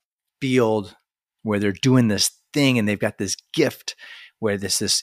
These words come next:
it, that's somewhat kind of, uh, you know, uh, exciting from the outside, you know, this, this thing, but you didn't think about that.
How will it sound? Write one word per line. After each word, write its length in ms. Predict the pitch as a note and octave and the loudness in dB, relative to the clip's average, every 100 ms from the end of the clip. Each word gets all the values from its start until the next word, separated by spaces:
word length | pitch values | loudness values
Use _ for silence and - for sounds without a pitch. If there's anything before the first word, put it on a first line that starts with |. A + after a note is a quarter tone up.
| - | -6
it, 100 | - _ | -16 _
that's 320 | G2+ - - C#3 - | -8 -6 -6 -6 -8
somewhat 380 | - A2+ G#2+ G2+ | -4 0 0 -2
kind 160 | A2 | -4
of, 160 | G2 F#2 | -4 -4
uh, 260 | F#2+ F#2 F2 _ _ _ _ _ _ _ _ | -4 -4 -6 _ _ _ _ _ _ _ _
you 100 | G2+ | -14
know, 440 | F2+ F2 F2+ F#2 F2+ | -10 -8 -8 -10 -12
uh, 340 | E2+ - E2+ - - - _ | -14 -16 -18 -20 -20 -20 _
exciting 800 | A#2+ - - C3+ C3 A#2+ G#2 G2+ - _ _ | -8 -4 -2 0 0 0 -2 -6 -14 _ _
from 200 | - B2 | -4 0
the 140 | A#2 A2+ | 0 0
outside, 580 | C3+ - G#2 F2+ G2 - _ | -2 -2 -4 -4 -8 -16 _
you 80 | G#2+ | -8
know, 120 | F#2 | -6
this, 200 | F#2 - | -6 -8
this 240 | - G2 | -6 -8
thing, 420 | - - B2+ F#2 F#2 - - - | -6 -2 -2 -2 -10 -18 -20 -6
but 100 | C3+ | 2
you 80 | C3+ | 4
didn't 320 | E3+ C#3+ - | 4 2 -4
think 200 | - F3+ | -2 0
about 360 | A2 G2+ F#2+ - | 0 0 -2 -2
that. 220 | G#2 G#2 | -2 -2